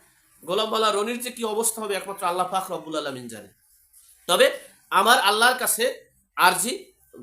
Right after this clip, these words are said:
মহান সৃষ্টিকর্তার কাছে আরজি, আমি চাই এই দুজনার সমঝোতার মধ্য দিয়ে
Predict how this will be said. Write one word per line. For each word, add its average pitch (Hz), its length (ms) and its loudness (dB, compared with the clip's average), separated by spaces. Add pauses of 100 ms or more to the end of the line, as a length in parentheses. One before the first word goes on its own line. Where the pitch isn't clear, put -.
(160)
মহান 190 340 0
সৃষ্টিকর্তার 226 560 -8
কাছে 208 220 -8
আরজি, 185 280 -4
আমি 180 240 -4
চাই 185 420 0 (460)
এই 175 120 0
দুজনার 214 560 -2 (320)
সমঝোতার 214 600 -6
মধ্য 196 320 -4
দিয়ে 220 220 -4